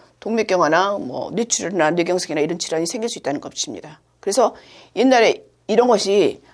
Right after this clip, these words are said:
아침 발기가 되면 돈을 안 빌려줬던 이유가, 아침 발기가 안 됐던 사람이 나중에 이런 질환으로 뭐 풍을 맞거나 사망하거나 뭐 누워있거나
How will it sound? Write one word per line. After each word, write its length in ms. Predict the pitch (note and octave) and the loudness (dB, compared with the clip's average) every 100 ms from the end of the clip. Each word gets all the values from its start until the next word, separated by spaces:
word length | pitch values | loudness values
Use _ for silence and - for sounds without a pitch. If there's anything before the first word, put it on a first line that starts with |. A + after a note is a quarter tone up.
| _ | _
아침 380 | - E3+ - C4 | 2 2 4 4
발기가 260 | A#3 F#3+ F#3+ | 4 4 4
되면 240 | F3+ F3 | 4 2
돈을 180 | G#3+ G3+ | 2 2
안 160 | D3+ F3 | 2 2
빌려줬던 440 | F#3 E3 D#3 D#3 | 0 -2 -2 -2
이유가, 400 | E3 F3+ A3 C#4+ - - - - | 2 4 4 0 -10 -20 -20 -2
아침 260 | E3+ - B3 | -2 0 4
발기가 260 | G#3+ F3+ | 4 6
안 80 | D#3+ | 4
됐던 180 | G3 G#3 | 2 0
사람이 240 | G3+ E3+ | 2 2
나중에 280 | D#3 F3 F#3 | 4 4 4
이런 260 | E3+ F#3+ A3 | 2 4 2
질환으로 600 | - F#3+ D3+ F3+ C4 - _ _ _ _ _ | 2 2 4 4 2 -2 _ _ _ _ _
뭐 140 | - C4 | -6 -4
풍을 240 | - D#4 | 0 4
맞거나 520 | A3+ - D#3+ - D#3+ - | 4 4 0 -2 -10 -12
사망하거나 760 | - C4 B3 E3 C#3 D#3+ C#4 - _ _ - | -4 0 0 0 0 0 0 -6 _ _ -10
뭐 100 | D#3 | -4
누워있거나 640 | F#3+ G#3 E3 D3 B2+ D#3+ | 4 4 4 2 0 -8